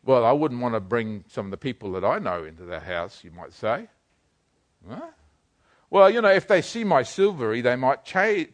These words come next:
might, they might steal it from me." You, uh, what? You see, you know, I,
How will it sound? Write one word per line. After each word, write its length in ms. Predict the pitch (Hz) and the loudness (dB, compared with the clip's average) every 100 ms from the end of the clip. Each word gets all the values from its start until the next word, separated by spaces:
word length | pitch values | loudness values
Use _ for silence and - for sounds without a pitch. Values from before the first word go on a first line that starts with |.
| _ | _
might, 280 | 143 135 - | -4 -4 -2
they 100 | 135 | -2
might 220 | 135 147 | 0 -2
steal 360 | - - 220 233 | -4 -8 -4 -2
it 160 | 95 _ _ | -4 _ _
from 180 | 110 95 | -8 -8
me." 160 | 71 _ _ _ _ _ _ _ _ _ | -12 _ _ _ _ _ _ _ _ _
You, 140 | 95 - | -20 -20
uh, 60 | - - | -20 -8
what? 340 | 123 339 349 349 _ _ _ _ _ _ _ _ - | -4 -4 -4 -12 _ _ _ _ _ _ _ _ -8
You 80 | |
see, 300 | 202 285 254 - _ | -2 0 0 -4 _
you 140 | 208 262 | -2 6
know, 200 | 262 233 - _ _ _ - | 6 6 2 _ _ _ 4
I, 220 | 285 262 | 6 6